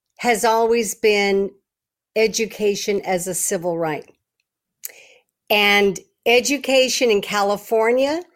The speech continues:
has been a disaster, especially for high poverty children of color, where we find eighty percent of African American kids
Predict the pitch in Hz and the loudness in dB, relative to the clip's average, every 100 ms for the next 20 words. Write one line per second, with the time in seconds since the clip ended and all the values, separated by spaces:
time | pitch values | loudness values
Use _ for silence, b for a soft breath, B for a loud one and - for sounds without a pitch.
0 | b b _ _ 233 214 175 226 214 180 | b b _ _ -2 -2 2 2 2 0
1 | 160 175 151 202 185 180 - - 143 151 | -2 -2 0 -2 -2 -2 -6 -8 -8 -10
2 | - _ 214 185 - - 233 233 233 - | -16 _ -4 -2 -4 -2 2 2 2 0
3 | 269 277 262 - - 226 208 208 190 196 | 0 0 -4 -6 0 2 4 2 2 0
4 | 190 B B B - 196 233 262 254 254 | -4 B B B -8 0 0 0 0 0
5 | 233 240 220 226 220 208 214 _ _ _ | 2 0 0 2 0 -2 -8 _ _ _
6 | - - 226 185 196 175 - 175 - - | -6 -2 0 0 -2 -2 -6 -10 -10 -16
7 | _ _ _ _ _ _ _ _ _ 262 | _ _ _ _ _ _ _ _ _ -2
8 | 220 214 233 254 - 269 233 220 214 208 | 2 2 0 -2 -2 -2 2 2 4 2
9 | 190 - _ _ _ _ _ _ 269 277 | -2 -10 _ _ _ _ _ _ 2 2
10 | 302 277 - - 208 - - 226 196 160 | 2 -2 -4 -10 -6 -4 -2 -2 -2 -6
11 | 196 185 - 220 226 247 214 226 214 202 | -10 -10 -6 -6 -4 -6 -4 -2 0 0
12 | 202 202 - 196 175 - 226 254 240 - | 0 -2 -4 -4 -4 -2 2 2 0 -10